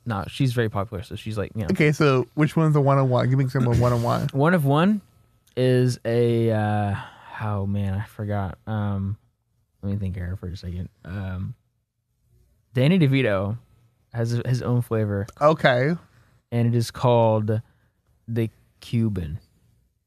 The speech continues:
Speaker 1: And it tastes like a Cuban cigar. It was named after you, Mister Cuban.
Speaker 2: Wow.
Speaker 1: It was dedicated to you.
Speaker 2: And that was by the wishes of Danny DeVito.
Speaker 1: Yes, of course.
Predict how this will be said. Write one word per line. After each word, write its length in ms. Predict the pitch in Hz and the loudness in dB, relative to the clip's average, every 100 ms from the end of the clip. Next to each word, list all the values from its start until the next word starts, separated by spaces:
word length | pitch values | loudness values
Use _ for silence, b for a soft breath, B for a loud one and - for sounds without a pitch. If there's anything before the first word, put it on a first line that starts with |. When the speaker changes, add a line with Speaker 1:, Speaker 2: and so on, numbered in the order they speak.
| _ _ _ | _ _ _
Speaker 1:
And 140 | 113 110 | -4 -4
it 80 | |
tastes 200 | 107 117 | -2 -2
like 80 | 120 | -2
a 60 | 104 | -4
Cuban 320 | - 101 101 | -4 -4 -2
cigar. 340 | 107 104 92 - _ _ _ _ _ _ _ _ _ _ _ _ _ - | -2 -2 -4 -10 _ _ _ _ _ _ _ _ _ _ _ _ _ -6
It 40 | 127 | -2
was 120 | 117 | 0
named 160 | 110 | -2
after 120 | 107 107 | -2 -2
you, 160 | 101 | -2
Mister 220 | 101 - | -4 -6
Cuban. 380 | 104 104 98 104 - _ _ _ _ _ _ _ | -8 -6 -4 -6 -12 _ _ _ _ _ _ _
Speaker 2:
Wow. 300 | 135 123 107 | -2 2 2
Speaker 1:
It 80 | 117 123 | 2 0
was 80 | 120 | 0
dedicated 420 | 113 110 107 104 | 0 0 -2 -4
to 100 | 104 | -4
you. 140 | 98 - _ _ _ _ _ _ _ _ _ _ B B B _ | -4 -6 _ _ _ _ _ _ _ _ _ _ B B B _
Speaker 2:
And 100 | 139 | 2
that 140 | 143 120 | 4 4
was 260 | 139 127 - _ _ _ _ | 2 2 -2 _ _ _ _
by 540 | - - 220 - 135 | -12 -6 -6 0 2
the 60 | 127 | 2
wishes 320 | 127 143 127 | 2 2 2
of 100 | 117 | 2
Danny 340 | 117 120 120 | 2 2 2
DeVito. 380 | 113 110 - 208 - - | 2 0 -2 -4 -8 -10
Speaker 1:
Yes, 240 | 143 117 - | -4 -4 -6
of 80 | 107 | -12
course. 200 | - | -16